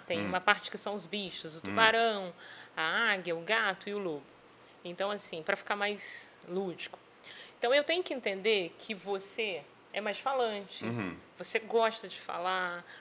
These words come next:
Speaker 1: você tem prazer em receber, tá tudo bem. Só que, vamos fazer de conta que ele
Speaker 2: O
Speaker 1: não.
Speaker 2: Felipe,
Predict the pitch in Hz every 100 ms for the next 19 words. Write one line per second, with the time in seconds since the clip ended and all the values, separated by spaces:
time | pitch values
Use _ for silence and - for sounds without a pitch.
0 | - 190 233 247 240 254 247 180 196 202
1 | 202 185 175 - 190 175 185 185 185 -
2 | - - 208 - 214 190 185 196 190 -
3 | - - - - - - - - 254 302
4 | - 285 - - 190 240 302 254 - 277
5 | 285 277 269 233 139